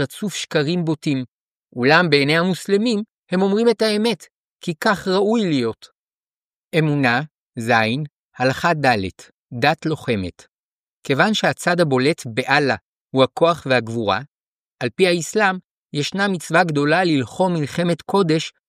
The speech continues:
בעובדי האלילים, ולהציב בפניהם את האפשרות להתאסלם או למות בחרב.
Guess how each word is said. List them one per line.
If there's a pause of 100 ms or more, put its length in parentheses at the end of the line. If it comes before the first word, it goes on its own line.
(120)
בעובדי
האלילים, (380)
ולהציב
בפניהם
את
האפשרות
להתאסלם
או
למות
בחרב.